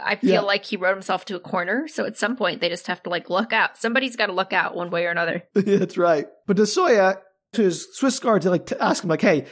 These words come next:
Speaker 2: how do you know she's even on the river? She could have left on the ship. She could be literally anywhere." He's like, "I have a feeling she's on the river, so we're gonna keep searching the
Speaker 1: Sure.
Speaker 2: rivers." He just has a feeling about
Speaker 1: He's like,
Speaker 2: it.
Speaker 1: "You know what? I think there's an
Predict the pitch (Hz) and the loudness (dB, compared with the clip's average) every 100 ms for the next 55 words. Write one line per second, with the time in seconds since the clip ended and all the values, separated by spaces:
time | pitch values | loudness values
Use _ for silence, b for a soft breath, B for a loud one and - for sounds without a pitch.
0 | B B 196 233 214 196 202 180 170 160 | B B 2 2 0 4 2 4 2 4
1 | 247 220 202 160 170 151 170 202 175 165 | 2 2 0 -2 0 2 2 2 0 -2
2 | - 254 - 160 156 143 147 208 247 202 | 0 0 0 -2 0 0 2 2 4 2
3 | 220 - 370 285 285 247 190 175 170 165 | 2 2 4 4 4 4 4 4 2 2
4 | 147 214 262 330 330 277 277 - _ - | 0 0 0 0 0 0 -2 -6 _ -4
5 | 226 208 180 151 131 110 - - _ 220 | -2 0 0 0 0 -4 -8 -12 _ 2
6 | 220 214 190 - 196 180 147 123 113 - | 4 4 4 2 2 2 2 -2 -4 -6
7 | 110 - 302 294 269 370 370 349 | -6 -4 -4 -4 -6 -6 -6 -4